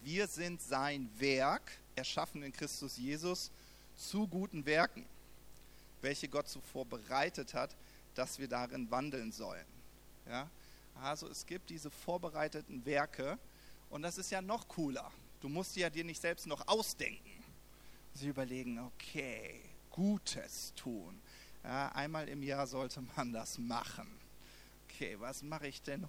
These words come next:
heute Gutes?“ Ja? Sondern deine Verbundenheit mit Gott, deine Verbundenheit mit seinem Geist,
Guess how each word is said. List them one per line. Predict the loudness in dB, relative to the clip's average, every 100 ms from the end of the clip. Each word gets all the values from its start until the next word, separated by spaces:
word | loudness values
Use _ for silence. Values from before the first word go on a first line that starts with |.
| 6
heute | 8 8 4 -2 -6 -8
Gutes?“ | -4 -2 -2 -2 -2 -2 -4 -6 -6 -10 -18 -18 -18 -10 0
Ja? | 0 0 -4 -12 -2
Sondern | 2 4 6
deine | 8 8 6 4
Verbundenheit | 4 4 6 8 8 6 0 4 4 6 4 0 -8 -12 -14 -16 -16 -8 0
mit | 2 2 2 4
Gott, | 4 4
deine | 2 2
Verbundenheit | 0 -2 0 0 -2 0 2 2
mit | -2
seinem | 4 4 4 4
Geist, | 6 6 4 -2 -6